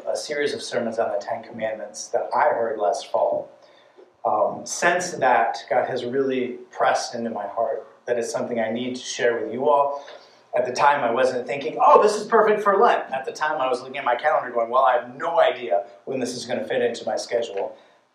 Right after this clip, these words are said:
uh, our schedule, our preaching schedule. Um, but we'll find a spot."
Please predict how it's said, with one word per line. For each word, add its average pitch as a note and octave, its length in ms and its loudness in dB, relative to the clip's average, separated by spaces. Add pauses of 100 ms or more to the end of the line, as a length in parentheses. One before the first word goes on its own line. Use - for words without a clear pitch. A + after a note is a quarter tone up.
uh, - 220 0
our - 180 2
schedule, - 560 -4
our - 80 -2
preaching - 380 -6
schedule. - 520 -6 (480)
Um, A2 520 -4 (160)
but B2+ 100 0
we'll - 140 6
find - 240 4
a - 20 -2
spot." - 540 0